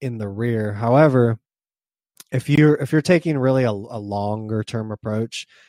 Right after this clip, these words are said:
and you're okay with, like, like, there's a big difference between, uh, a s-, a company with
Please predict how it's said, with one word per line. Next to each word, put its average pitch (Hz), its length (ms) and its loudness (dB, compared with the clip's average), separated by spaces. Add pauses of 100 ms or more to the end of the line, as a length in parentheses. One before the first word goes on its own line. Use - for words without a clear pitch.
(160)
and 110 140 -12
you're 120 220 2
okay 113 440 2
with, 107 420 0 (840)
like, 117 260 0
like, 131 360 2
there's 147 200 4
a 160 60 6
big 135 320 0
difference 127 420 0
between, 113 680 -4
uh, 110 340 -4
a - 40 -14
s-, - 420 -6
a 156 60 -6
company 139 460 2
with 123 400 0